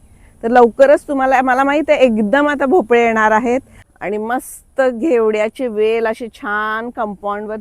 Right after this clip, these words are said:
चढलेले आहेत. भोपळाही मस्त लागू झालेला आहे, फुलं आणि कळ्यांनी अगदी ब-, भरलेला आहे तो. आणि हे पहा, पेशन्सचं फळ, आम्ही इतकं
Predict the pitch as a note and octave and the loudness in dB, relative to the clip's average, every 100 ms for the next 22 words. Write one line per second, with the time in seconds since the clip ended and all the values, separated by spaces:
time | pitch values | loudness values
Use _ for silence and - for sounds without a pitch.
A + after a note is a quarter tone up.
0 | - A3+ F#3+ G3 G#3+ G#3+ A3+ A3+ A#3 _ | -10 -10 -8 -8 -6 -8 -8 -12 -14 _
1 | _ _ - G#3 A3 - A3 B3 A#3 A3+ | _ _ -8 -4 -4 0 0 0 -4 -6
2 | C4+ - D#4 C#4+ A#3+ A3 A#3 A#3+ A3 A3 | -8 -8 -6 -4 -6 -8 -8 -8 -8 -8
3 | G#3 A3 A3+ D4 B3 B3 C#4 C#4+ C4 C4 | -8 -10 -12 -14 -8 -6 -8 -8 -12 -10
4 | A3+ G#3+ A3+ A#3+ A3+ F#3 F3+ G#3+ C#4 B3 | -10 -10 -12 -12 -12 -14 -14 -12 -8 -8
5 | G#3+ F#3 F#3+ D4+ A3+ A3 A#3 B3 G3 F3+ | -8 -10 -10 -10 -10 -8 -6 -6 -8 -10
6 | D3 _ G#3 A#3+ C4 B3+ C4 C4+ - B3 | -18 _ -6 -2 -2 0 2 2 4 2
7 | A3+ C4 C4 - - C4 B3+ A#3+ A3+ A3+ | 4 0 -2 -4 -4 -4 -2 -2 -2 -2
8 | A3 A#3 G#3+ _ | -4 -8 -10 _